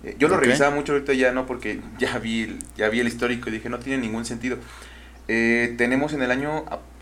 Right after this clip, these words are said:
Speaker 1: tiene cuatro o cinco colores, verde, amarillo, naranja, rojo y morado. En el año, aquí en Toluca tenemos dos, tres, tal vez cuatro días verdes,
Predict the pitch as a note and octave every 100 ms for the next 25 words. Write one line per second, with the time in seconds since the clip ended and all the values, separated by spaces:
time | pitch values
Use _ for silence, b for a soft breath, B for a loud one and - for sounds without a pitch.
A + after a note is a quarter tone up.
0 | - - C#3 D#3+ D#3 C#3 C#3+ D3 D3 B2
1 | G#2 F#2+ - A#2+ D#3 E3 F3+ - G#2+ G#2
2 | C3 D3+ D#3+ G#2+ G#2 C3 D3 D#3 - A#2
3 | D#3 - - A#2 F#2+ - - - - -
4 | - A2+ A#2 D3+ G3+ C4+ C#3 C3+ D3 D#3
5 | D#3 F3+ - A#2 C3 C#3+ D3+ D3 - B
6 | B B B - A#2+ D#3+ A3 A3+ - D#3
7 | F#3 G#3+ E3+ E3 F3+ F3+ - E3 F#3 F#3
8 | D#3 C#3+ A#2 G#2+ -